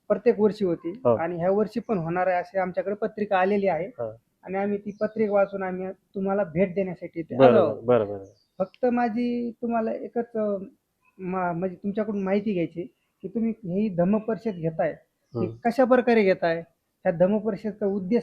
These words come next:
Speaker 1: काय आहे? ह्या धम्म परिषद घेण्यात मागचं कारण काय आहे? आणि ही धम्म परिषद घेतल्याच्या नंतर, अ, जे आपले उपासक आहेत त्यांना कसा फायदा होईल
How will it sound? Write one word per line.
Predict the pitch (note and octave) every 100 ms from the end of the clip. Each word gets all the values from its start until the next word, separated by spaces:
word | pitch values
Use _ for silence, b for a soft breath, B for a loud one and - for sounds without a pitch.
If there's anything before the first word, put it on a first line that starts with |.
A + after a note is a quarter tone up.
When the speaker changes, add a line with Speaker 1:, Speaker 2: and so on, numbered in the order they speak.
| G#3
Speaker 1:
काय | G#3 F#3
आहे? | D#3 D#3
ह्या | D#3+ _ _ F#3
धम्म | D#3 F3+ G3+ F#3+ - _
परिषद | A3 G#3 A3+ F3
घेण्यात | D#3 D#3 G3 G3 _ E3 - _ _ _ _ -
मागचं | G3 G#3 G#3 G#3+
कारण | G#3 G#3 G#3
काय | G3+ F#3+
आहे? | F3
आणि | F#3+ A3
ही | F#3+ G3+
धम्म | F3 A3+ B3
परिषद | C4+ A#3 A3+
घेतल्याच्या | E3 E3 G#3 G#3
नंतर, | G#3 G3+ - _ _ _ _ - F3+
अ, | F3+ F3+
जे | E3+
आपले | G3+ G3+ G#3
उपासक | G#3 G#3+ G3+ G3+
आहेत | E3+
त्यांना | - _ _ G#3 G#3
कसा | G3+ G#3 G#3
फायदा | G3+ E3+ D3+
होईल | C#3